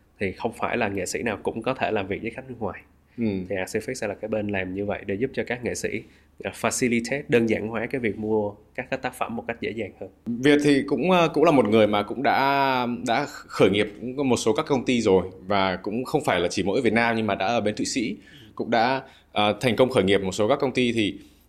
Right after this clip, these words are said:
Speaker 2: ờ, thông thường thì khi mà mình, ờ, đưa ra một cái sản phẩm, đưa ra một cái dịch vụ thì mình cũng sẽ phải, thế nào đó mình sẽ phải profiling những cái đối tượng của mình. Thế nên nó nói về Artific ý, thì cái profile của đối tượng của Artific thì họ sẽ là như thế nào? Thông thường nó sẽ có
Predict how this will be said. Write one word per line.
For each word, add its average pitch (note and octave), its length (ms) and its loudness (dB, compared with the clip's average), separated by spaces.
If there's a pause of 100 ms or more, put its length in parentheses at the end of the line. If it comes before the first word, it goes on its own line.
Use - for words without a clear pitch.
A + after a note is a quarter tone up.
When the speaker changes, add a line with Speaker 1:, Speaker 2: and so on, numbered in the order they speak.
Speaker 2:
ờ, A2 260 2
thông F3 140 4
thường D#3 200 8
thì A#2 80 2
khi D#3 140 0
mà C#3 120 4
mình, G#2+ 280 2
ờ, G2 200 2
đưa C#3 220 6
ra D3 100 6
một A#2+ 100 4
cái A#2+ 80 -2
sản A#2 260 0
phẩm, E2+ 280 2
đưa B2 120 0
ra C3 100 0
một A2+ 100 -2
cái A2+ 60 -2
dịch A2 200 -4
vụ G#2+ 180 2 (160)
thì G#2+ 120 -2
mình G2 120 -4
cũng F#2 120 -8
sẽ D#3 160 -4
phải, F#2+ 180 4 (480)
thế B2+ 80 -2
nào C#3+ 140 4
đó A2+ 140 8
mình A#2+ 140 2
sẽ - 200 -4
phải G2+ 100 2 (140)
profiling C3+ 840 2
những G#2 140 -6
cái A#2 100 -2
đối A2+ 200 6
tượng - 180 4
của E2 60 -6
mình. D#2 160 -4 (800)
Thế D#3 60 4
nên E3+ 100 6
nó C#3+ 120 6
nói B2+ 200 6
về F3 180 8
Artific F3 460 4
ý, G#3+ 140 6
thì A#2 240 4 (380)
cái B2+ 160 0
profile F3+ 500 6
của G#2+ 60 6
đối G#2 240 6
tượng - 260 4 (480)
của E2+ 260 2
Artific D#3 420 0
thì G2+ 300 2
họ G2 240 0
sẽ B2 200 0
là C#3+ 80 4
như B2 100 2
thế C3 100 0
nào? A2 240 2
Thông C#3 180 -4
thường B2+ 160 6
nó F#2+ 60 0
sẽ G#2+ 140 -4
có G2 300 2